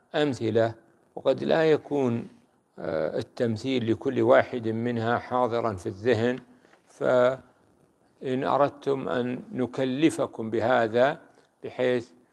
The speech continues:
كل واحد يأخذ حرفا أو حرفين، ويكون التنسيق عند الأخ بسام، وتأتون لنا بها في، آه، الدرس القادم،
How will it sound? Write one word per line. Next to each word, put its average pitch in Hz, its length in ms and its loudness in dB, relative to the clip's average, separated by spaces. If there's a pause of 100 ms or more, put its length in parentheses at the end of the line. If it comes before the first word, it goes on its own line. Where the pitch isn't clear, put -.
(120)
كل - 180 -2
واحد 113 420 4
يأخذ 120 440 0 (340)
حرفا 127 460 -4
أو 110 100 -4
حرفين، 117 640 -2 (640)
ويكون 127 840 -2
التنسيق 117 720 -4
عند 113 600 -4 (540)
الأخ 107 380 -6
بسام، 123 600 -4 (560)
وتأتون 123 800 -4
لنا 120 460 -2
بها 113 340 -2
في، 113 420 -2 (560)
آه، 107 300 -6
الدرس 110 440 0
القادم، 123 680 2